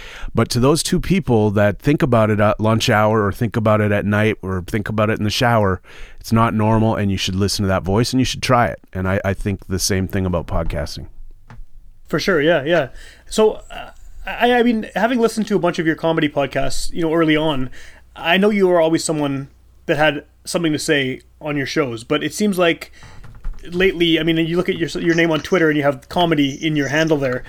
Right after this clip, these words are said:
Speaker 2: but you're talking about serious <laughs> issues, and you're doing podcasts like Thunder Bay and things that are, that are really hard hitting and, and really, I mean, they're, they're journalism. Like, how,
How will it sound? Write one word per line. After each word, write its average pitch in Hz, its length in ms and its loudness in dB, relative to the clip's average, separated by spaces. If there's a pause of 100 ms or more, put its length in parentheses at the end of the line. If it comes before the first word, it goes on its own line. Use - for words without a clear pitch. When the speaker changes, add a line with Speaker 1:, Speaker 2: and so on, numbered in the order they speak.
(260)
Speaker 2:
but 151 200 0
you're 180 200 0
talking 196 220 0
about 151 180 4
serious 143 300 2
<laughs> 151 60 -2
issues, 127 240 -4
and 131 120 0
you're 165 100 4
doing 156 320 2
podcasts 156 500 0
like 135 180 -4
Thunder 143 240 0
Bay 139 340 2 (240)
and 156 200 -2
things 180 200 2
that 151 120 2
are, 143 200 0
that 156 120 -2
are 156 100 4
really 175 200 4
hard 143 200 0
hitting 139 340 -2
and, 143 540 -2
and 160 400 -12
really, 185 300 4
I 147 40 -6
mean, 151 140 0
they're, 147 100 2
they're 139 200 -4
journalism. 127 560 -2 (340)
Like, - 300 -4 (800)
how, - 260 -4